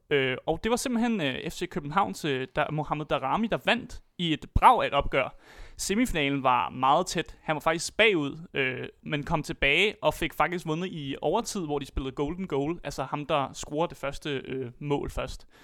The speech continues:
Øh, og lykkedes ham også at vinde i finalen, også i en, en tæt omgang,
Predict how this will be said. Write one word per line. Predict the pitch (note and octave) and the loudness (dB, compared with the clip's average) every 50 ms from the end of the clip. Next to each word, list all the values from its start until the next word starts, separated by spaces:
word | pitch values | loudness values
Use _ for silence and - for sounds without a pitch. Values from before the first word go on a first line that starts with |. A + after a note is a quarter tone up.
| - - - | -18 -8 -2
Øh, | D#3 D3+ D3 - | 0 0 2 2
og | D#3 D#3 | 2 2
lykkedes | D#3+ E3+ F#3+ A3+ | 2 2 0 0
ham | G3+ F#3 | 0 0
også | E3 F3 - F#3+ | -2 -2 -2 -4
at | D3+ | -6
vinde | D3 D3+ F3+ F#3+ F3+ | -6 -6 -6 -6 -8
i | E3 | -10
finalen, | D3+ E3+ C#3 C3+ C#3+ E3+ F#3 - - | -8 -6 -4 -4 -4 -4 -6 -8 -4
også | - D#3 F#3 - - - - - | -2 -2 -2 -2 -4 -10 -12 -10
i | D#3 D3+ D3 C#3+ - C3+ | -10 -8 -8 -6 -6 -6
en, | B2 A#2 - _ - | -8 -8 -10 _ -10
en | - C#3+ C3 | -8 -8 -8
tæt | B2 - - F#3 - - | -8 -6 -8 -8 -6 -4
omgang, | - D3+ E3 E3+ D#3+ C#3 - C#3+ | -4 -2 -2 0 -2 -2 -4 -6